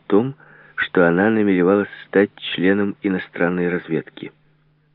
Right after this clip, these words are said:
Ещё хуже была нора на Лубянке, настоящая чёрная дыра, как пишет критик Иванов-Разумник. Норой называли тёмное и душное помещение в подвале размером около двадцати пяти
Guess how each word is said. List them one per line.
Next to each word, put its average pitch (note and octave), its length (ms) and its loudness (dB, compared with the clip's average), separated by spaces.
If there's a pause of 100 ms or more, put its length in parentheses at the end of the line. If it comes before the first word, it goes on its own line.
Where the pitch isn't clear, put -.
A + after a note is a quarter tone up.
(840)
Ещё D#2 320 0
хуже B2+ 380 2
была E2 280 0
нора E2 540 0
на F#2+ 160 -2
Лубянке, F#2 760 -8 (560)
настоящая G2+ 680 2
чёрная F#2 600 0
дыра, D2+ 640 -4 (160)
как - 220 -12
пишет - 340 -6
критик - 540 -8 (420)
Иванов-Разумник. C#2+ 1080 -4 (760)
Норой G2 540 2 (400)
называли G#2 380 -2
тёмное A2+ 420 0
и F2 40 2
душное F2+ 380 -2
помещение E2+ 580 -2
в - 120 -14
подвале F2 440 0
размером F2 440 -2
около D#2+ 280 -2
двадцати - 440 -8
пяти - 400 -6